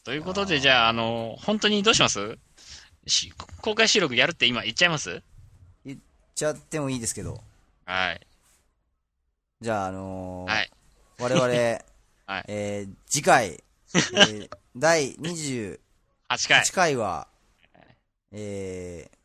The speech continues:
Speaker 2: 奈川県のとある高校の文化祭の会場から、
Speaker 1: お送りいたします。
Speaker 2: えー、公開放送で、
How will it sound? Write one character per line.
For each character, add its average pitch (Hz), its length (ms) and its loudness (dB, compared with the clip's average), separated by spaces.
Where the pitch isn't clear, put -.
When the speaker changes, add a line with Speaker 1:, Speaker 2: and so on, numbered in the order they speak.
Speaker 2:
奈 147 220 0
川 156 200 4
県 123 220 -6
の 101 100 -10
と 165 220 2
あ 196 40 6
る 117 360 -2
高 160 220 -2
校 151 140 -4
の 151 100 -2
文 160 200 -6
化 196 80 2
祭 185 220 4
の 165 100 -4
会 185 180 0
場 185 160 0
か 170 100 4
ら、 143 300 2
Speaker 1:
お - 120 4
送 170 160 0
り 160 80 2
い 151 40 0
た 151 120 6
し 165 80 2
ま 135 100 6
す。 - 380 -8
Speaker 2:
え 110 80 -10
ー、 110 40 -12
公 202 180 -6
開 190 220 -2
放 202 220 -4
送 131 260 -6
で、 87 280 -12